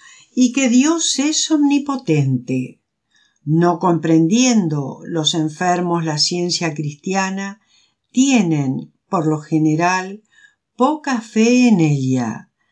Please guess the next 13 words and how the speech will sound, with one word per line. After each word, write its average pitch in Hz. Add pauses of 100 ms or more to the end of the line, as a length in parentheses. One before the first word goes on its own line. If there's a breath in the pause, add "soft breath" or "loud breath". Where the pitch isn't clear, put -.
(300 soft breath)
hasta 170
que 156
experimentan 175
su -
benéfica 220
influencia. 135 (920 soft breath)
Eso 359
demuestra 180 (640)
que 233
no 226
es 339
la 320
fe 160